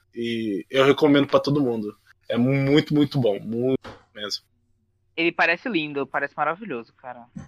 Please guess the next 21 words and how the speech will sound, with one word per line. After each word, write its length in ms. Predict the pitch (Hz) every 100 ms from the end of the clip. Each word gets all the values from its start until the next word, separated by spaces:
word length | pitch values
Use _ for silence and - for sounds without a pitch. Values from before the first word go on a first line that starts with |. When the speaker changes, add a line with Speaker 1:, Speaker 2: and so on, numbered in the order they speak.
| _ _ _ -
Speaker 1:
É 100 | 107
foda. 360 | - 92 90 156
Speaker 2:
Eu 60 | 147
tô 120 | 165
vendo 120 | 170
aqui 160 | 165 170
as 120 | 156
imagens. 540 | 160 143 139 143 160 156 - _ _ _ _ _ _ _ _ -
Speaker 1:
É, 400 | 107 107 104 101
Speaker 2:
Nossa, 320 | 95 - -
cara. 260 | 123 120 123 - _ _ - -
Speaker 1:
é 200 | - 107
muito 340 | 104 107 104 139
bom. 300 | 104 98 - -
Eu 140 | 110 110
gostei 280 | 120 - 143
bastante. 580 | 160 196 202 - - - _ _
Daria 320 | 131 143 139 160
uma 140 | 156
nota 400 | 151 - 190 208
nove. 160 | 202